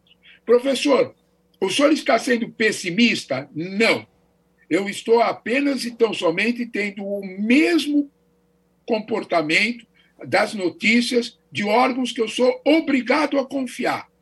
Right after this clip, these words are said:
como, por exemplo, o Fundo Monetário Internacional, o Banco Mundial e a fao, o, o, o organismo da onu responsável por agricultura. Essa, é, esses organismos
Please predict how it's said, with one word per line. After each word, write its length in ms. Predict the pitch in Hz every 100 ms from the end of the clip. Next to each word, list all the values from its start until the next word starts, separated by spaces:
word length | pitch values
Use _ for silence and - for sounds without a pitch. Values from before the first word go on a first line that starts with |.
| _ _ _
como, 240 | - 208 175
por 220 | - 202
exemplo, 440 | 185 180 151 131
o 100 | 143
Fundo 220 | - 202 175
Monetário 460 | 170 160 165 151
Internacional, 840 | 139 139 135 131 123 135 180 240 - _ _ -
o 120 | 165
Banco 420 | 170 277 294 254
Mundial 1040 | 214 190 - _ _ 170 165 175 247 240 _
e 100 | 190
a 100 | 247
fao, 560 | - - 196 208 120 - _
o, 80 | 151
o, 580 | 175 - 165 170 165 160
o 120 | 180
organismo 580 | 208 196 180 190 202 208
da 160 | 202 185
onu 320 | 175 214 233
responsável 720 | 208 196 196 180 185 196 220
por 400 | - 196 214 220
agricultura. 760 | 170 214 208 233 - 156 123 - _ _ _ _ _ _ _ _
Essa, 260 | 175 - 214 196
é, 220 | 180 220 -
esses 340 | 214 240 208
organismos 880 | 208 175 180 214 285 247 214 -